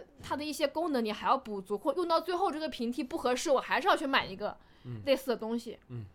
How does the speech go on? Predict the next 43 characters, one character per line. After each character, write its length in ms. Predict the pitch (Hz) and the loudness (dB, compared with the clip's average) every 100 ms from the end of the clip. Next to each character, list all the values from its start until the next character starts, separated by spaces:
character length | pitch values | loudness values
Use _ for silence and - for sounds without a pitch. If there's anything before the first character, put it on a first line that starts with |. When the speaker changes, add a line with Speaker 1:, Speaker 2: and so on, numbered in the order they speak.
| - _ - | -20 _ 0
Speaker 1:
对， 140 | 233 | 0
所 180 | 226 277 | 2 2
以 100 | 302 | 0
这 140 | 247 311 | -2 -2
个 140 | 247 | -2
是 180 | 214 247 | -2 -2
我 160 | 214 175 | -2 -6
自 240 | - 240 | -8 -8
己 160 | 196 170 | -8 -10
觉 200 | 185 165 | -10 -8
得 160 | 190 | -6
我 160 | 196 175 | -8 -10
自 180 | 214 190 | -12 -10
己 140 | 180 | -10
有 140 | 170 | -10
在 140 | - 190 | -10 -12
慢 140 | 185 | -10
慢 140 | 180 180 | -10 -10
地 80 | |
磨 180 | 190 185 | -10 -10
砺 60 | 113 | -12
的 80 | 135 | -16
一 60 | |
些 140 | 190 - | -18 -16
方 240 | - 180 | -14 -14
面 220 | 180 170 | -14 -14
吧， 80 | 160 208 | -16 -14
一 40 | |
些 140 | 202 | -12
分 260 | 196 202 202 | -12 -12 -14
享。 160 | - - - | -14 -20 -10
当 100 | 214 | -8
然 80 | 110 | -6
还 100 | 208 | -8
有 60 | |
一 40 | 202 | -10
些 100 | 196 | -12
别 120 | 160 | -14
的 80 | 180 | -12
方 160 | 190 | -12
面， 120 | 190 | -12
Speaker 2:
嗯。 20 | |
Speaker 1:
但 100 | 185 | -14